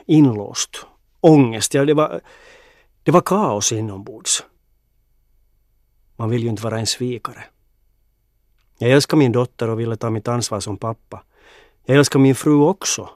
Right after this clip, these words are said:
men på ett annat plan. Det gick inte helt enkelt ihop. Och vi pratade om det här och till slut kom vi fram att vi skulle skiljas med delad vårdnad.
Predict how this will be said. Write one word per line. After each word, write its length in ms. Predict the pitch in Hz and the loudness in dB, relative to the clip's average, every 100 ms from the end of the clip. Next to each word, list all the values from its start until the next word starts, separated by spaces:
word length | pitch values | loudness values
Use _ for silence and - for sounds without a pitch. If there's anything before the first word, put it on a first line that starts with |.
| _ _ - | _ _ -6
men 140 | 127 | -4
på 100 | 143 | -2
ett 120 | 131 | 0
annat 340 | 151 151 131 - | 0 0 -4 -6
plan. 340 | 135 120 82 _ _ _ _ _ _ _ _ _ _ - | -8 -8 -12 _ _ _ _ _ _ _ _ _ _ -10
Det 100 | 107 | -8
gick 240 | 104 - | -8 -10
inte 240 | 98 - - | -16 -18 -20
helt 260 | - 98 - | -18 -18 -16
enkelt 300 | 92 98 - | -14 -14 -16
ihop. 380 | 95 - - - _ _ _ _ _ _ _ _ _ _ _ _ _ _ _ _ _ _ _ _ _ _ _ _ _ _ _ _ _ | -18 -20 -20 -20 _ _ _ _ _ _ _ _ _ _ _ _ _ _ _ _ _ _ _ _ _ _ _ _ _ _ _ _ _
Och 160 | - 143 | 0 2
vi 60 | |
pratade 360 | 143 160 165 147 | 4 4 4 4
om 60 | 127 | 2
det 80 | |
här 220 | 120 131 120 | 2 0 -2
och 80 | |
till 100 | 123 | -2
slut 260 | 117 135 120 | -2 -2 -2
kom 140 | 131 | -2
vi 60 | 127 | -4
fram 320 | - 120 117 | -4 -4 -2
att 200 | 104 - | -4 -8
vi 60 | 110 | -12
skulle 240 | - 101 | -10 -12
skiljas 640 | - - 117 104 98 - - _ _ _ - | -8 -2 -2 -2 -6 -6 -10 _ _ _ -12
med 120 | 110 | -6
delad 320 | 110 101 98 | -4 -4 -8
vårdnad. 540 | 95 95 98 110 - | -12 -14 -14 -16 -20